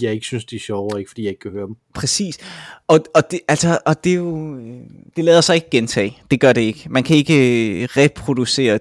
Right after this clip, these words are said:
Speaker 2: jokes, hvor i man sviner Brøndby. Det bliver bare aldrig helt det samme. Så, så, så nu prøver vi igen.
Speaker 1: Ja.
Speaker 2: Øh, uden, jamen, du må lytte til, hvad det var for nogle jokes. Jeg svinede bare
Speaker 1: Ja, det
Speaker 2: Brøndby.
Speaker 1: bliver spændende.
Speaker 2: Det er sjovt, som jyde.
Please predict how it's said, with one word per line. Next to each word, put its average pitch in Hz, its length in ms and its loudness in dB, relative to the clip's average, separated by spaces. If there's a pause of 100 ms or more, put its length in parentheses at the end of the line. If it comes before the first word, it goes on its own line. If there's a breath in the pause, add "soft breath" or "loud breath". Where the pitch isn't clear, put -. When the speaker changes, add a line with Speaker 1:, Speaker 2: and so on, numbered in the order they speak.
(100)
Speaker 2:
jokes, 117 500 0
hvor 120 280 -2
i 110 60 0
man 104 180 -4
sviner 110 300 -8
Brøndby. 104 500 -8
Det 127 100 -6
bliver 135 260 -4
bare 113 200 -6
aldrig 123 220 -8
helt 117 360 -12
det 117 100 -10
samme. - 420 -8
Så, 120 460 0
så, 120 460 -2
så - 140 -4
nu 175 120 0
prøver 269 220 6
vi 285 80 6
igen. 226 280 2
Speaker 1:
Ja. 98 60 -20 (800 soft breath)
Speaker 2:
Øh, 143 80 -2
uden, 202 300 4 (100)
jamen, 165 240 2
du - 120 -10
må 135 220 -4
lytte - 280 -8
til, - 120 -14 (140)
hvad 190 120 -6
det 202 120 -8
var 214 100 -6
for 311 100 -14
nogle 285 180 -12
jokes. - 340 -14 (240)
Jeg - 80 -4
svinede 175 260 -6
bare 131 160 -6
Speaker 1:
Ja, - 20 0
det 185 80 0
Speaker 2:
Brøndby. 240 100 -12
Speaker 1:
bliver 233 100 -4
spændende. 151 240 -10
Speaker 2:
Det - 400 -14
er 107 40 -14
sjovt, 104 160 -16 (180)
som 117 320 -14 (500)
jyde. 107 320 -8